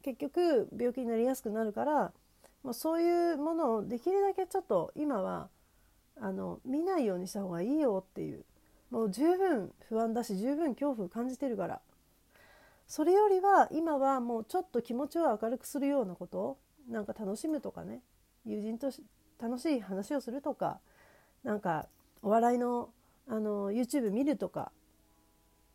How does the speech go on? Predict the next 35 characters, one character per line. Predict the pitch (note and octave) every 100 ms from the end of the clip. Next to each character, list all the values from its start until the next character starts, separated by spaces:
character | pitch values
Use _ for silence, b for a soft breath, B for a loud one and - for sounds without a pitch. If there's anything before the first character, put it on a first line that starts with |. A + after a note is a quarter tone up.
| _ -
で | A#3
も | G3+
い | B3+
い | A#3
し、 | G3+
自 | F3+ G#3
分 | A#3 C4
の | D#4+ C#4
好 | -
き | C4+
な | A#3
趣 | G#3+ G#3 -
味 | A#3+ G3
を |
や | E3+ F#3+
る | C4+
と | -
か、 | - - _ _ _ _ _ _ _ _ _ _ _ _ _ -
う | A3
ん、 | G3+ F3+ F#3+ _ - -
な | A#3+
ん | F#3+
か | F3
楽 | - A#3 C4
し | D#4+
め | F4
る | D#4+
こ | F#3
と、 | F3+ F3 F3+
笑 | G3 A#3+ D4
え |
る | E4+
何 | F4+ F4
か | - G3
を | A#3+ G#3+